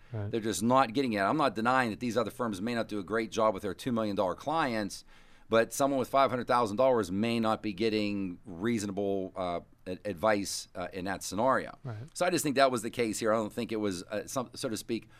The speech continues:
Speaker 2: on purpose. They just put her into a program. It wasn't a good fit. Uh, the mistake was made initially, so you've got an overly aggressive portfolio where her problems and challenges, much too aggressive for her style,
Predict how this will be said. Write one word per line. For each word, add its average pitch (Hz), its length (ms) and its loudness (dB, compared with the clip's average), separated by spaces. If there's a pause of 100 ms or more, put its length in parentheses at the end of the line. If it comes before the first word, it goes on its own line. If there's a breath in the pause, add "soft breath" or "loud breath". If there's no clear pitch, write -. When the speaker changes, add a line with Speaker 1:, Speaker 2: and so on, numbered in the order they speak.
(140 loud breath)
Speaker 2:
on 101 140 -2
purpose. 135 460 2
They 110 100 0
just 98 160 -4
put 127 160 0
her 113 100 2
into 101 200 -2
a 87 40 -2
program. 123 560 2
It 87 100 -6
wasn't 113 320 2
a 104 40 -6
good 101 160 -4
fit. 110 460 2 (340 loud breath)
Uh, 95 140 2
the 95 80 0
mistake 113 360 2
was 107 140 -2
made 98 200 0
initially, 110 520 0
so 104 140 -2
you've 92 140 -4
got 92 120 2 (500)
an 98 180 -6
overly 127 420 4
aggressive 107 420 2
portfolio 107 560 0
where 92 140 -4
her 110 140 -2
problems 104 420 0
and 95 100 -4
challenges, 90 640 -2 (320 loud breath)
much 123 500 2
too 113 180 -2
aggressive 101 420 0
for 90 140 -6
her 92 180 0
style, 92 640 2